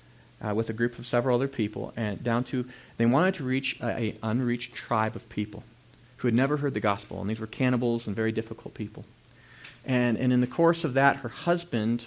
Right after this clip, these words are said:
was murdered, uh, by this group of people. And, uh, then she had this young child, and later on, she went back to those same people and, and brought the gospel to them.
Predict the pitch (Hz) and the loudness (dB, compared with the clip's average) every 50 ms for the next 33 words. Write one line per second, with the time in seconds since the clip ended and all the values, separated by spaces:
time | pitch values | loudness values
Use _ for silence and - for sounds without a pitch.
0 | - - 117 120 120 110 110 110 - - - 123 127 135 127 98 95 90 98 - | -10 -6 -2 0 0 0 0 -2 -4 -6 -2 0 2 2 2 2 0 -4 -6 -10
1 | - - - - - - - - - - - - - - - - - - - 117 | -14 -20 -20 -20 -20 -20 -20 -20 -20 -20 -20 -20 -20 -20 -20 -20 -16 -10 -8 -6
2 | 110 104 98 98 101 101 101 117 113 110 113 110 110 110 - - 113 110 - - | -4 -4 -4 -4 -6 -6 -4 -2 0 0 0 0 -2 -4 -4 -4 -6 -6 -6 -12
3 | - - 92 90 - - - 113 110 - - - - - - - - - - - | -8 -6 -6 -6 -6 -8 -12 -12 -14 -16 -20 -20 -20 -20 -20 -20 -20 -20 -20 -20
4 | - - - - - - 123 120 117 113 113 113 110 107 110 110 113 110 107 113 | -20 -20 -20 -20 -8 -2 0 2 2 2 2 2 0 0 0 0 -2 -2 0 0
5 | 123 120 120 - 131 127 123 123 120 - - - 127 120 123 120 - 123 117 117 | 0 0 0 0 -2 -2 -2 -2 -4 -4 -6 -4 -2 -2 -2 0 0 2 2 2
6 | 120 117 110 107 117 143 160 165 135 127 127 120 110 110 - - - 135 143 135 | 2 2 2 2 2 2 2 2 2 2 2 0 0 -2 -2 -2 -2 0 0 0
7 | 120 - - 127 120 120 101 98 - - - - - - - - 113 113 107 107 | 0 -2 -2 0 2 2 2 0 -2 -6 -14 -18 -18 -10 -6 -2 -2 0 -2 -2
8 | - - - 120 123 120 - - 131 120 113 - 101 98 98 - - 110 104 101 | -4 -2 0 0 0 0 0 0 -2 -2 -2 -2 -4 -6 -6 -4 -4 -4 -4 -4
9 | 98 - - 110 101 101 104 104 104 - 95 - - - - - - - - - | -4 -6 -6 -6 -2 -2 -2 -2 -2 -4 -4 -4 -4 -4 -6 -12 -16 -16 -14 -12
10 | - - - - - | -12 -10 -10 -12 -12